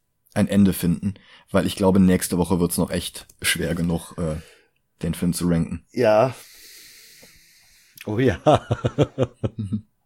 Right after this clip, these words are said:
Speaker 2: Hey, ich kann, ich kann dir schon mal sagen, auf welchem Platz er nicht landen wird. Er wird nicht schlechter als hundertvier sein.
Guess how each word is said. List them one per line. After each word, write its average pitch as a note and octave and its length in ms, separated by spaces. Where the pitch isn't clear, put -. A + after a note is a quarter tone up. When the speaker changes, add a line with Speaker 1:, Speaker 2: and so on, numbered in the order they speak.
Speaker 2:
Hey, C3 200
ich G2+ 80
kann, G#2+ 180
ich - 120
kann G#2 120
dir G2 160
schon F#2+ 140
mal F#2 100
sagen, E2+ 240
auf G2 140
welchem G#2 260
Platz - 240
er G#2+ 100
nicht B2 260
landen C#2+ 400
wird. D2 280
Er A#2 240
wird A#2 220
nicht - 320
schlechter B2+ 420
als A2 220
hundertvier G#2+ 480
sein. D#2 280